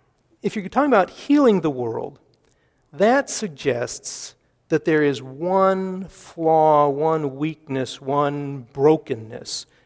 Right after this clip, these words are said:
and that if we take care of that, we're done. We have reached utopia, we have heaven on earth.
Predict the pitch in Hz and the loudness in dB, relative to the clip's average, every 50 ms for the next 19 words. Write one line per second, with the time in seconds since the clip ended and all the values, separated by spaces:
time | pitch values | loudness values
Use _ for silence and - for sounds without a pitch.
0 | _ _ - 147 143 143 139 139 139 - 151 135 - - - - 262 247 - - | _ _ -6 -2 0 0 0 0 -2 -4 -8 -10 -10 -8 -4 -4 -4 -4 -4 -4
1 | - 196 185 185 165 131 127 127 127 127 123 - _ _ _ _ _ _ _ - | -2 0 0 0 2 2 2 2 2 2 0 -2 _ _ _ _ _ _ _ -2
2 | 135 131 113 135 113 113 - _ _ _ _ _ _ _ _ _ _ _ _ _ | -2 -2 0 -2 -4 -4 -8 _ _ _ _ _ _ _ _ _ _ _ _ _
3 | _ _ - - 139 131 120 139 131 120 117 135 160 170 165 - - - _ - | _ _ -10 -8 -6 -6 -4 -4 -4 -4 -4 -4 -4 -4 -4 -6 -12 -12 _ -12
4 | 151 123 - - 185 180 180 - 160 151 139 135 131 120 113 143 139 139 139 135 | -14 -10 -2 2 2 2 4 2 0 0 0 0 -2 -4 0 4 6 6 6 6
5 | 131 127 - - - - - - 170 151 147 139 123 123 117 113 - - - - | 4 2 -6 -20 -20 -10 0 2 2 2 2 0 0 -2 -2 -6 -12 -14 -18 -20
6 | _ | _